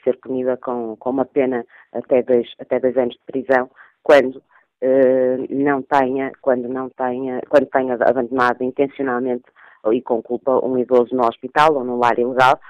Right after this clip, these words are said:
ou quando, por exemplo, eh, se aprove-, ou, ou as pessoas se aproveitem de vantagem económica de idoso, ou seja, se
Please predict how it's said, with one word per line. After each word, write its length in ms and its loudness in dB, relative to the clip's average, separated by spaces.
ou 100 0
quando, 280 -2
por 140 -14
exemplo, 540 -4
eh, 260 4
se 80 6
aprove-, 440 0
ou, 260 2
ou 100 4
as 80 -2
pessoas 260 -2
se 80 0
aproveitem 580 0
de 280 -10
vantagem 480 0
económica 520 -2
de 100 -4
idoso, 320 2
ou 60 -4
seja, 400 -2
se 80 -10